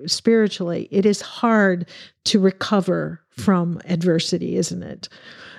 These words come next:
Number three in their list is to find purpose. And they kind of talk about different ways of,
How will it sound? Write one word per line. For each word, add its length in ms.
Number 320
three 500
in 120
their 160
list 360
is 160
to 80
find 480
purpose. 840
And 180
they 140
kind 280
of 320
talk 300
about 260
different 340
ways 440
of, 320